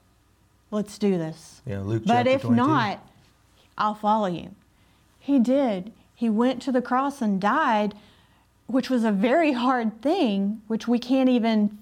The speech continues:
Speaker 1: fathom, but it all worked out. And then after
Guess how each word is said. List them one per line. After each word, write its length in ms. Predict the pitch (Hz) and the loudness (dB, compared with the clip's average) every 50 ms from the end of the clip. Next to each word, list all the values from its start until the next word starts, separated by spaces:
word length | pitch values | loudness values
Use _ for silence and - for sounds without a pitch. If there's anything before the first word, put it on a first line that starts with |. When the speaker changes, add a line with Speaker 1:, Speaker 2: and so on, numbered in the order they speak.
| - - | -6 -2
Speaker 1:
fathom, 680 | 220 233 285 339 359 277 233 208 196 190 196 202 214 - - - - _ - _ _ _ _ _ _ _ _ _ _ _ _ _ _ _ _ _ _ _ _ 208 196 190 - - _ | 0 2 2 2 2 2 2 0 0 -2 -2 -2 -4 -6 -12 -20 -20 _ -20 _ _ _ _ _ _ _ _ _ _ _ _ _ _ _ _ _ _ _ _ -4 -4 -4 -6 -6 _
but 320 | 277 285 294 285 262 - | 0 2 2 2 2 0
it 140 | 233 233 233 | 0 0 2
all 260 | 233 233 240 240 240 | 2 2 2 2 0
worked 340 | 233 233 226 214 214 - - | 0 0 0 0 -2 0 0
out. 280 | 262 269 269 254 - 196 | 2 2 2 0 0 2
And 160 | 220 233 233 | 2 2 4
then 240 | 233 233 220 220 - - | 4 2 0 -2 -2 -2
after 840 | 233 247 262 269 - - - - 254 240 233 226 220 220 220 220 | -2 0 0 -2 -4 -8 -6 -2 0 2 2 4 2 2 0 -4